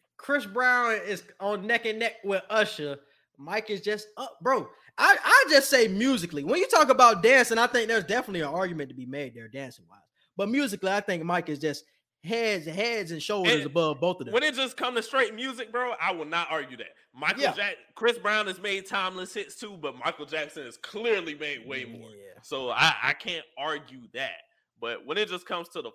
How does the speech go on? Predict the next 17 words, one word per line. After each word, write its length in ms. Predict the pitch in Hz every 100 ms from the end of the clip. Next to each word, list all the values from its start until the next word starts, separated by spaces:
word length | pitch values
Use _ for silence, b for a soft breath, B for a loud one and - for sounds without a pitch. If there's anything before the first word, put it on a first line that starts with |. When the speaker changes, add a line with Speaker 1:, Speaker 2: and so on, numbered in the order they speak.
| -
Speaker 2:
full 200 | 170 160
scope 420 | - 160 160 156
of 140 | 123 113
being 260 | 147 131
an 60 | 107 147
entertainer 680 | 139 107 - 156 151 139 123
and 80 | 123
just 220 | 127 131
being 220 | 131 135 -
a 140 | 117 101 - 160
talented 460 | 165 160 - 170 - 143
individual, 1080 | 160 131 113 120 147 196 226 254 277 427 _ _ _ _ _ 117
the 100 | 135
argument 480 | 123 165 151 143 127
is 140 | 131 123
not 240 | 120 104
crazy. 420 | - 110 87 _